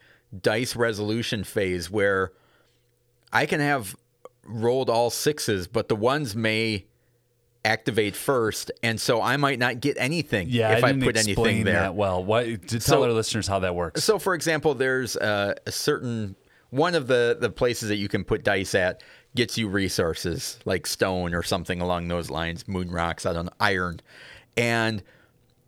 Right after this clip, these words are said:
Speaker 1: you put dice down there, and if I put a one, I go to the front of the line. If you put a one, you're gonna go behind me because you play second. If you, if I placed a two down there, you, and you play a one, you're gonna go in front of me.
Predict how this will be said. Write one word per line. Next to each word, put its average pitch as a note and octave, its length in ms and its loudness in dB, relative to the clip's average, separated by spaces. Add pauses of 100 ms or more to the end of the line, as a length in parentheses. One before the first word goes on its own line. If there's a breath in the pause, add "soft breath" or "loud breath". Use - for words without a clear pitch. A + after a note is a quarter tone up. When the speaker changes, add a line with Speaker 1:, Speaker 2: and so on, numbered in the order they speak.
Speaker 1:
you C3 220 0
put E3 260 -2
dice B2 320 0
down F#2 280 0
there, E2+ 320 -4 (120)
and G#2 380 0
if - 120 -2
I B2+ 120 2
put E3+ 200 -2
a C#3+ 60 4
one, A2+ 600 0
I G#2+ 100 2
go B2 120 0
to A#2 80 -4
the G#2 60 -2
front G#2 280 0
of F2+ 60 -2
the - 60 -4
line. E2+ 320 -4 (580 soft breath)
If A2 200 -4
you G3+ 120 -4
put - 220 -2
a B2+ 60 2
one, G2 400 0
you're G#2 140 0
gonna A2+ 180 -2
go G#2 100 4
behind G2 380 0
me G#2 100 -2
because G2+ 260 -4
you F#2 80 -4
play F#2 220 0
second. F2+ 500 -2 (300 loud breath)
If - 220 -2
you, A2+ 100 -4 (320)
if A2 120 -2
I C#3 140 4
placed C#3 360 -2
a G2 60 2
two C#3+ 340 -2
down D#3 300 0
there, E3 320 -2 (120)
you, A2+ 220 -8 (100)
and A2+ 140 -2
you D3+ 100 0
play B2+ 260 0
a G2+ 60 0
one, G2+ 380 0
you're A#2+ 280 2
gonna A#2 180 0
go F#2 180 0
in E2+ 80 -6
front F2 300 -2
of F2 80 -6
me. D#2+ 240 -8